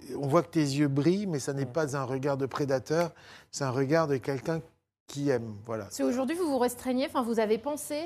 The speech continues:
Speaker 3: à vous mettre un filtre ?
Speaker 1: Non, non, non. Alors,
Speaker 3: Si vous
Speaker 1: pas,
Speaker 3: posez cette
Speaker 1: au
Speaker 3: question
Speaker 1: niveau
Speaker 3: à
Speaker 1: de la
Speaker 3: des
Speaker 1: parole,
Speaker 3: copines.
Speaker 1: mais après, je suis,
Speaker 3: Ouais.
Speaker 1: moi, je suis sup-, je suis super peinard. Euh, c'est pas ceux qui parlent le plus qui sont, voilà. Méfiez-vous des gars qui font du silence. Mais moi, j'adore exprimer,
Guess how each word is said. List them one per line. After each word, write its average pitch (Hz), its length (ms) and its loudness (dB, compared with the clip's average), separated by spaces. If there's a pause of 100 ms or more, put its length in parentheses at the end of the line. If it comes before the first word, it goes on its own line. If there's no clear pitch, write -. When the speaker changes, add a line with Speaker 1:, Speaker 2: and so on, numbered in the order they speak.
(120)
Speaker 3:
à 214 360 -4
vous 214 100 -4
mettre 240 280 -2
un 240 80 -4
filtre ? 320 380 -4
Speaker 1:
Non, 185 360 8
non, 180 160 0
non. 156 360 -2
Alors, 143 300 4
Speaker 3:
Si - 240 -8
vous 220 100 -6
Speaker 1:
pas, - 140 0 (260)
Speaker 3:
posez 247 220 -2
cette 240 160 0
Speaker 1:
au 180 60 8
Speaker 3:
question 175 80 6
Speaker 1:
niveau 185 140 8
Speaker 3:
à 190 40 10
Speaker 1:
de 175 60 6
la 175 60 8
Speaker 3:
des - 60 -2
Speaker 1:
parole, 190 200 6
Speaker 3:
copines. 196 120 2
Speaker 1:
mais 165 60 2
après, 175 300 2
je - 60 -6
suis, 156 140 -2
Speaker 3:
Ouais. 147 180 2
Speaker 1:
moi, 160 200 0
je - 60 -2
suis 147 140 -4
sup-, 135 280 -8 (420)
je - 60 -12
suis 139 120 -2
super 143 400 2
peinard. 160 500 2 (200)
Euh, 131 300 -6 (140)
c'est 147 180 -2
pas 156 160 4
ceux 165 180 0
qui - 160 -4
parlent 151 320 2
le 139 80 0
plus 147 300 -6
qui 127 140 -12
sont, 123 300 -8
voilà. 117 260 -2 (380)
Méfiez-vous 147 380 0
des 147 160 0
gars 143 140 2
qui - 120 -10
font 143 140 -6
du 123 140 -2
silence. 131 420 -4
Mais 123 100 -2
moi, 160 220 4
j'adore 147 800 2 (320)
exprimer, 160 840 0